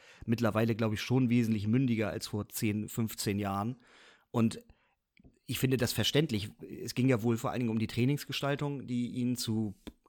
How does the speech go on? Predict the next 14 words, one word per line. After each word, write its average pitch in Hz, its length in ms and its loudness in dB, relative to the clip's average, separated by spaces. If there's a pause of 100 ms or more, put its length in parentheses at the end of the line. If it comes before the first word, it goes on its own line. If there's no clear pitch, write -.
(1300)
also 101 160 -8
ich 107 60 -4
glaub, 127 160 0
es 113 100 -2
ging 120 220 0
vor 127 120 -2
allen 110 80 2
Dingen 117 100 2
um 113 60 2
die 110 120 0
Dosierung. 131 680 -2
Ich - 80 -18
vermute 123 360 4
mal, 113 340 2